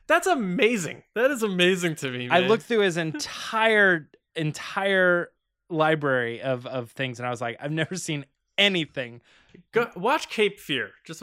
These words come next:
Speaker 1: go, go watch Cape Fear.
Speaker 2: Yeah.
Speaker 1: But anyway, yeah, I, I guess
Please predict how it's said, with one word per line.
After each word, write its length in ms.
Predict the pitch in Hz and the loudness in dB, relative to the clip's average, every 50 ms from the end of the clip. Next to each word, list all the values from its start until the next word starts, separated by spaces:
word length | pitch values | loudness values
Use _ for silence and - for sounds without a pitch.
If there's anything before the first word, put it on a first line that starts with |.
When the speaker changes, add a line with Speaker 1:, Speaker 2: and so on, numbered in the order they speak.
| 185 180 | -14 -12
Speaker 1:
go, 240 | 190 196 196 190 | -10 -8 -8 -8
go 120 | 180 - 190 | -8 -8 -8
watch 200 | 185 175 160 - | -8 -8 -10 -10
Cape 260 | _ - 127 - _ _ | _ -16 -16 -16 _ _
Fear. 200 | - - - - - | -20 -20 -18 -18 -20
Speaker 2:
Yeah. 80 | - - _ _ _ | -20 -20 _ _ _
Speaker 1:
But 300 | - 165 170 170 160 - - | 2 4 4 4 2 0 -4
anyway, 500 | - 175 170 165 147 139 131 123 123 113 - _ _ _ _ _ _ - | -4 -2 0 0 0 0 0 0 -2 -4 -8 _ _ _ _ _ _ -8
yeah, 180 | 165 202 220 - | -4 -4 -2 -2
I, 160 | - 214 208 - | -2 -2 -2 -2
I 100 | 214 226 | -4 -4
guess 340 | 226 247 294 302 302 - | -2 -2 -2 -2 -2 -6